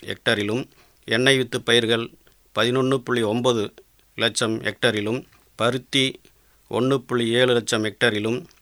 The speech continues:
காய்கறிகள் ஒன்னு புள்ளி ஒன்பது லட்சம் ஹெக்டேரிலும் பயிரிடப்பட்டு வருகின்றன.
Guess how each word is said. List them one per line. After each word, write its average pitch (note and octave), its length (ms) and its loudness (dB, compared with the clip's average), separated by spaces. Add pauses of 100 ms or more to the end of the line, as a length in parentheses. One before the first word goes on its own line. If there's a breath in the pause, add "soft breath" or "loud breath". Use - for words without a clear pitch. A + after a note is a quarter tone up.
காய்கறிகள் B2+ 640 4
ஒன்னு A#2+ 280 0
புள்ளி A#2+ 280 -2
ஒன்பது A#2 300 0
லட்சம் A2+ 280 -2
ஹெக்டேரிலும் A2 580 -2 (420 soft breath)
பயிரிடப்பட்டு A#2+ 640 0
வருகின்றன. G#2 460 -2